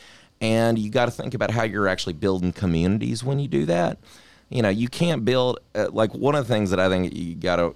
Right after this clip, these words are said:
insist upon when you're thinking about the East Bank or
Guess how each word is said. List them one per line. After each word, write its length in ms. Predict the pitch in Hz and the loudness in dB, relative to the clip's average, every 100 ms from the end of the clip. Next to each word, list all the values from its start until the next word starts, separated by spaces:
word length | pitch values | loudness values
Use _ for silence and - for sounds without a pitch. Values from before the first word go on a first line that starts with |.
| - | -6
insist 460 | 87 90 95 95 | -6 -4 -2 -4
upon 360 | - 95 87 85 | -2 2 2 2
when 120 | 82 | 0
you're 100 | 80 | -2
thinking 300 | - 87 82 | -4 -4 -4
about 180 | 73 78 | -6 -10
the 100 | 82 | -10
East 300 | 71 87 - | -8 -8 -6
Bank 400 | 90 82 80 - | -4 -4 -6 -6
or 300 | 85 82 | -4 -4